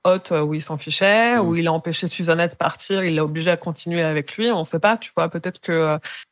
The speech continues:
Speaker 1: et là, vu qu'il a passé un cap, euh, dans son action et qu'il a changé quelque chose, il a, le cas lui donne une récompense.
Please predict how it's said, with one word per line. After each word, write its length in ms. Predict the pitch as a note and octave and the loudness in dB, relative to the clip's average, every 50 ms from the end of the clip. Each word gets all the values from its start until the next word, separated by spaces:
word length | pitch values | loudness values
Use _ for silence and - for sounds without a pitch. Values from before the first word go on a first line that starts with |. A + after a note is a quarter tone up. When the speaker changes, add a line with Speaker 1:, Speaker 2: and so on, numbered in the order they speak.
| _ _ - | _ _ 0
Speaker 1:
et 80 | D#3+ | 2
là, 240 | E3 F#3 A3 A#3 G#3+ F#3+ | 4 6 6 6 4 2
vu 100 | F3 F3+ | 0 -4
qu'il 200 | - - G3+ F3+ | -2 2 4 4
a 80 | E3 E3 | 4 4
passé 320 | - F#3 F3+ - - A3 | 4 2 2 2 2 2
un 140 | G3+ F#3+ F#3+ | 4 4 2
cap, 300 | F3+ - G#3 G#3 G#3 - - | 2 2 2 2 2 0 -2
euh, 160 | E3+ D#3 D#3 | 0 0 2
dans 120 | D#3 E3 E3 | 2 0 -2
son 180 | - - F#3 F3 | -2 -4 -2 -2
action 520 | E3+ E3 E3 E3 E3 E3 - G#3 G#3 G#3 | 0 -2 -2 -4 -8 -6 -2 0 0 0
et 80 | F3+ D#3+ | 0 -2
qu'il 200 | - - F3 E3 | -4 -2 0 0
a 80 | D3+ | 2
changé 360 | D3+ - - F#3 F3+ E3 F3+ | 2 2 0 0 0 0 -2
quelque 280 | F3+ - E3 D3+ - D#3 | -2 -2 -4 -4 -2 -4
chose, 300 | D3+ - G#3+ A#3 B3+ B3 B3 - - - - - _ _ _ _ _ | -4 0 0 0 0 -2 -6 -12 -18 -18 -20 -20 _ _ _ _ _
il 180 | - F#3 F#3 | -4 0 2
a, 200 | F#3 F#3+ G#3+ G#3 | 4 4 4 4
le 180 | F#3+ F3 E3 E3 | 2 2 0 -2
cas 240 | D#3 - - G#3 G#3+ | -2 0 0 2 2
lui 120 | G#3+ F3+ E3 | 2 0 -2
donne 160 | D#3+ F3+ F#3+ | -2 -2 -2
une 120 | G3 F#3+ F3+ | -2 -2 -2
récompense. 600 | F3 F3 D#3+ - F3 E3 D#3 D#3 - - - | -2 -2 -4 -6 -8 -8 -10 -12 -12 -14 -18